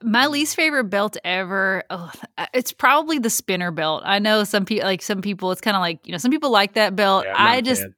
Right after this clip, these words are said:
Speaker 1: I think that belt was just repugnant. It's, it's definitely a time capsule for that, that era in time. You know what I mean? Like, it, it definitely captures that moment. Um, but the spinner title, just never, ever did it for me. I just,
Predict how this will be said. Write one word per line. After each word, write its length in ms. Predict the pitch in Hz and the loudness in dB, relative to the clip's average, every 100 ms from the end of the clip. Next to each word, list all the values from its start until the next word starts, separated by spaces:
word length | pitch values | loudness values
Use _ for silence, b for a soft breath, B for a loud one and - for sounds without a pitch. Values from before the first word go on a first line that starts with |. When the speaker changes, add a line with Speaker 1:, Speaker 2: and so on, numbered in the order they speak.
| - | 0
Speaker 1:
I 160 | 202 220 | 2 2
think 260 | 226 202 | 0 -2
that 220 | 202 175 | -2 -2
belt 260 | 170 170 165 | -2 -2 -2
was 240 | 180 170 | -4 -6
just 320 | - 170 - 170 | -4 -4 -4 -6
repugnant. 640 | 156 170 - 170 160 165 | -8 -8 -6 -4 -2 0
It's, 180 | 247 - B 269 - | -2 -2 B -6 -2
it's 200 | 214 214 | 0 2
definitely 760 | 240 262 277 320 269 277 247 | 2 2 0 0 0 0 0
a 100 | - | -2
time 380 | - - 190 196 | -2 2 2 2
capsule 500 | - 185 170 - 180 | 2 0 0 -2 -4
for 220 | - 190 | -2 -4
that, 420 | 165 175 170 175 - _ _ - | -2 2 4 2 0 _ _ -14
that 320 | 175 185 180 - _ - | -4 -2 -2 -4 _ -4
era 300 | 190 185 175 | 0 2 0
in 140 | 175 | -4
time. 360 | - 151 107 165 | -4 -4 -4 -6
You 80 | 196 | -2
know 60 | 202 | 0
what 60 | |
I 80 | 190 | 0
mean? 260 | 185 180 180 | -2 -4 -4
Like, 200 | 175 180 | -6 -4
it, 300 | 185 - - B B B B | -4 -4 -10 B B B B
it 100 | 208 | 0
definitely 300 | 226 226 254 | 0 2 0
captures 680 | 233 220 196 - - 196 170 | 2 2 2 0 -2 -2 0
that 200 | 185 185 | 0 0
moment. 600 | 180 175 180 202 214 - - | -2 -4 -2 -2 -2 -4 -2
Um, 560 | 180 165 160 156 175 151 | 0 0 -2 -6 -8 -2
but 460 | 180 165 160 202 | 0 0 -2 -4
the 120 | 170 | -2
spinner 380 | 190 - 220 208 | -2 0 2 2
title, 340 | 190 190 175 170 | 2 2 2 0
just 200 | 170 190 | -2 0
never, 480 | 175 175 170 165 | 2 2 2 0
ever 260 | 165 170 165 | 0 0 0
did 160 | 160 165 | 0 -2
it 100 | - | -2
for 80 | 170 | -2
me. 240 | 160 156 | -2 0
I 120 | 160 | 0
just, 280 | 160 151 - | -2 -6 -10